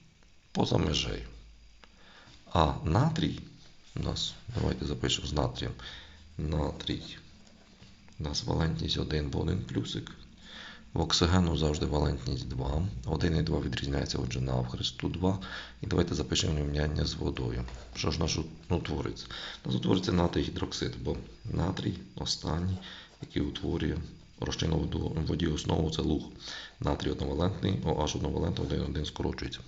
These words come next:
Нам потрібно урівняти. Бачимо, натрій один, натрій тут два, оксанів два, тут один, гідрогенів два, тут один. Отже, тут неповерні числа в нас. Домножаємо на два, натрій стало два, тут два, оксанів стало два,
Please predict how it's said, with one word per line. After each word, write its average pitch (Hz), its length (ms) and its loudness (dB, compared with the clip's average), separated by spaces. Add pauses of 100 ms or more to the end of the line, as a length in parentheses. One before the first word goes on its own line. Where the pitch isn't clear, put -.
(300)
Нам - 180 2
потрібно 80 340 0
урівняти. 78 540 4 (1400)
Бачимо, 87 240 0
натрій 80 300 4
один, 69 420 2
натрій 64 300 0
тут 62 240 -4
два, 69 220 4
оксанів 67 560 2
два, 65 280 -2
тут 60 180 -4
один, 95 520 2
гідрогенів 71 400 0
два, 87 240 0 (100)
тут - 340 -8 (120)
один. 71 480 -4 (140)
Отже, 76 200 -2
тут - 160 -8
неповерні 78 480 0
числа - 380 -2
в 78 60 -2
нас. 110 280 0 (180)
Домножаємо 71 580 -2
на 65 80 -4
два, 69 260 -4
натрій 71 280 -4
стало 64 280 -4
два, 62 260 -6 (260)
тут 62 180 -6
два, 76 260 -2 (200)
оксанів - 360 -2
стало 65 260 -4
два, 65 220 -6